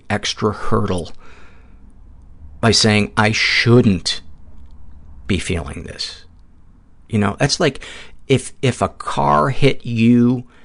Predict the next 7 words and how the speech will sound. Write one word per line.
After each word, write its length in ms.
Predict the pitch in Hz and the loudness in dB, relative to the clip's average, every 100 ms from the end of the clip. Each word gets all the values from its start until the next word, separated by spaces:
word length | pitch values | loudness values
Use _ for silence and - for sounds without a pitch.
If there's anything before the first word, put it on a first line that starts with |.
| - - - | -20 -12 -4
and 220 | 107 101 | 0 2
another 420 | 101 101 110 110 | 2 4 4 4
person 480 | - 110 98 113 107 | 2 0 2 0 -2
at 120 | 98 | -2
the 80 | - | -2
same 360 | - 101 95 | -2 -2 -2
time, 540 | 92 95 92 85 85 | -4 -4 -4 -6 -8